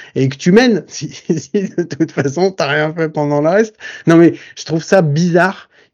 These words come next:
qu'ils aient, euh, qu'ils aient mis, euh, qu'ils aient mis un contrat comme ça de cinq ans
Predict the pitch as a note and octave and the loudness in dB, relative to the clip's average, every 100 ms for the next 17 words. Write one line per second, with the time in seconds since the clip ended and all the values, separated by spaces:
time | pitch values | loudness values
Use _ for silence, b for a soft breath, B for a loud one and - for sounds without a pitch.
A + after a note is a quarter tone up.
0 | - D#3 D3 D#3+ D#3+ D3+ C#3 C#3 C3+ D3 | -8 -4 2 4 6 6 4 2 -2 0
1 | C#3+ D3+ D#3+ E3+ F#3 D#3 C3+ C3+ B2+ B2+ | 4 4 4 2 2 2 2 2 0 -2
2 | B2 - C#3+ C#3 - C#3+ C#3+ D3+ E3 D#3 | -4 -6 -8 -8 -4 0 4 4 4 2
3 | C3 C3+ C#3 C3+ D3+ D3+ C3 C3 D3+ - | 0 0 -2 0 -4 0 0 0 -4 -2
4 | D#3 D3 D3+ E3+ | -2 0 -2 -4